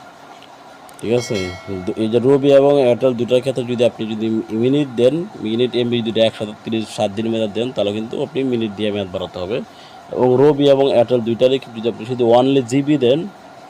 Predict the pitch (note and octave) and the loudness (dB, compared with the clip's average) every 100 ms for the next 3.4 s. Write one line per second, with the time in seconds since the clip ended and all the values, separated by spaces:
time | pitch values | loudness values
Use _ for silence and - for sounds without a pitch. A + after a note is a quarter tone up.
0 | - - A2 B2+ C#3 C#3+ C#3 B2+ B2 C#3+ | -20 -14 -6 -2 -2 0 0 -2 -2 -6
1 | C#3 - A2 - A#2 A#2+ A2 B2 C3 C3+ | -4 0 0 0 -2 -2 -2 -2 -2 -6
2 | F#3 A2 A2 A2 F#2+ G2+ G2 G2+ F#2 G#2+ | -8 -4 -2 -2 0 0 2 0 -2 -2
3 | B2 B2+ A2 | 2 2 0